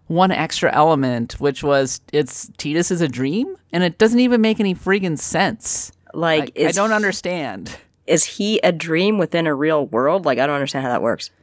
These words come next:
Speaker 1: I feel like they did it just because they wanted a scene where Tidus is disappearing, and they couldn't figure out how to make it work, so they went backward from the conclusion.
Speaker 2: <laughs> How, like,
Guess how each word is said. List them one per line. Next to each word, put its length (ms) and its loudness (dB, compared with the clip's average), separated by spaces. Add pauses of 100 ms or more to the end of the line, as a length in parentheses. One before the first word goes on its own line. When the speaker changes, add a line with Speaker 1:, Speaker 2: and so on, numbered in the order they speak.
(500)
Speaker 1:
I 100 -2
feel 300 -2
like 160 0
they 100 0
did 240 -2
it 220 0
just 200 -4
because 300 0
they 160 0
wanted 480 2
a 40 -2
scene 500 -2
where 280 0
Tidus 400 -4
is 120 -4
disappearing, 760 -2
and 160 -2
they 160 -2
couldn't 280 -2
figure 220 0
out 140 4
how 220 2
to 60 -2
make 200 -4
it 100 -6
work, 360 -8
so 180 -2
they 140 0
went 380 -2
backward 500 0
from 140 -4
the 60 -2
conclusion. 480 -6 (500)
Speaker 2:
<laughs> 600 -4
How, 260 0
like, 240 0